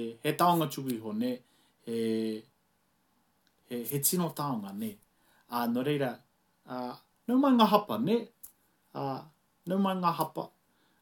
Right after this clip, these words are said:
ā, kia au tonu, ā, ki te ako, ā, ki te tino mohi a hau, nui rawa atu, ā, aku hapa.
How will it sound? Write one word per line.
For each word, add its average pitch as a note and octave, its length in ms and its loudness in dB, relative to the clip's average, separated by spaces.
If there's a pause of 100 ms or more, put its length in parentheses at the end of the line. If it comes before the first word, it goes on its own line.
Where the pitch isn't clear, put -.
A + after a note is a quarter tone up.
ā, B2 160 -4
kia D#3+ 200 2
au D#3 80 2
tonu, D3 360 0 (200)
ā, A2+ 160 -8
ki - 180 -12
te D3+ 120 0
ako, A#2+ 400 -6 (680)
ā, A#2 400 -6
ki D#3 140 -8
te - 120 -12
tino D3+ 200 0
mohi D#3 280 0
a F3 80 0
hau, D#3+ 320 -2 (320)
nui E3 340 4
rawa D#3 300 2
atu, D3 260 -2 (420)
ā, A#2+ 220 0
aku D3 220 -6
hapa. A#2+ 340 -6